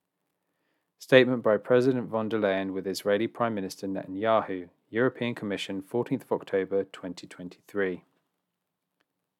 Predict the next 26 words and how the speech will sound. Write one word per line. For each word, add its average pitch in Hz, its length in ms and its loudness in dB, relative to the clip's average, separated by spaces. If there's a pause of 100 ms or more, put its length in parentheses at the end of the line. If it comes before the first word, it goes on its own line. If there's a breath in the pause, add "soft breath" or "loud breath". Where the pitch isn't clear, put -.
Is 175 140 6
the 175 100 -4
same 202 380 8
person 190 420 10
writing 101 300 2
all 123 320 4
the 120 100 2
speeches 147 520 4
of 87 100 -4
Western 98 420 -4
leaders? 101 460 -4 (800)
Certainly 160 400 12
von 127 220 6
der 120 80 4
Leyen 117 640 6
and 113 160 -6
Keir 117 240 6
Starmer 117 380 6
seem 104 200 -8
to 92 100 -12
have 101 160 -6
the - 80 -8
same 98 260 -6
script. - 520 0 (840)
Anyway, 98 440 -4 (460)
yes, 143 520 8